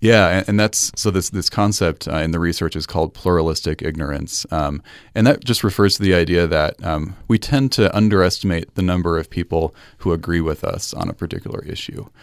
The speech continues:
Um, and so when it comes to climate change, uh, we may be less likely to talk about it because, uh, we think that,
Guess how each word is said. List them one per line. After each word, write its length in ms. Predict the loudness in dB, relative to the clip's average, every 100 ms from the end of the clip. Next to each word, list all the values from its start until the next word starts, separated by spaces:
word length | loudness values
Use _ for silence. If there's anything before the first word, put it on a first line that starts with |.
| -20 _ -6
Um, 280 | -4 -2 -4
and 100 | -4
so 360 | 0 0 -2 -4
when 120 | -4
it 60 |
comes 180 | -4 -6
to 80 | -6
climate 340 | -2 -2 -2
change, 420 | -2 -2 -2 -4 -10 -20 -16 -6
uh, 180 | -4 -2
we 100 | -2
may 160 | 0 0
be 140 | 0
less 260 | 0 0 -2
likely 280 | -2 -2
to 60 | -4
talk 280 | -2 -2 -2
about 240 | -2 0
it 100 | -2
because, 560 | -6 -6 -4 -4 -4 -6
uh, 180 | -6 -6
we 120 | -6
think 320 | -6 -8 -6 -2
that, 260 | -2 -4